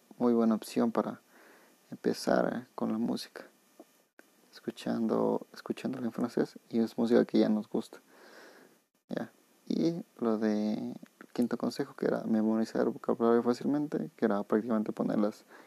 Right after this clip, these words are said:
etiquetas a cada cosa, que, lo cual tampoco se exageren poniendo, eh, esas etiquetas, se vería extraño. Mm,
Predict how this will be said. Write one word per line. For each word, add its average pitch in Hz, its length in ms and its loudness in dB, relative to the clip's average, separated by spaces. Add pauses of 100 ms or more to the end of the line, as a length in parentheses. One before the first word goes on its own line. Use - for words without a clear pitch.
(140)
etiquetas - 480 -2
a - 40 0
cada 123 220 0
cosa, - 300 -2 (920)
que, - 120 -4 (1160)
lo - 140 -20
cual 113 260 -2 (180)
tampoco 113 540 -4
se - 140 -12
exageren 113 540 -4 (1000)
poniendo, 113 760 -4 (600)
eh, 117 220 -14
esas 117 300 -12
etiquetas, - 600 -4
se - 220 -8
vería 104 300 2
extraño. - 560 -4 (1200)
Mm, - 280 -2